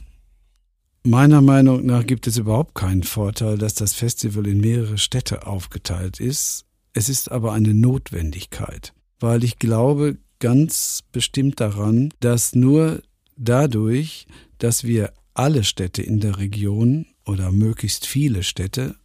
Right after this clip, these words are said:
Unser Ziel ist erstmal so zwischen sieben und zehn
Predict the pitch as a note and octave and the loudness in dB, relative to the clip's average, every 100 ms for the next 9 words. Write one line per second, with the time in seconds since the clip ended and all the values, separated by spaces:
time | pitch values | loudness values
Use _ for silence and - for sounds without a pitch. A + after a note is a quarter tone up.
0 | - A2 G2+ G2 - B2+ A#2+ A2 - A#2 | -2 0 0 -2 -2 -2 -2 -4 -4 -2
1 | A#2+ A2 G2+ G2+ G2 - A2 - A2 G2 | 0 0 0 -4 -4 -6 -4 -2 0 0
2 | F#2+ G#2 A2+ A2+ G2+ F#2 - B2+ A#2+ B2+ | 0 -2 -2 -2 -2 -2 0 2 2 0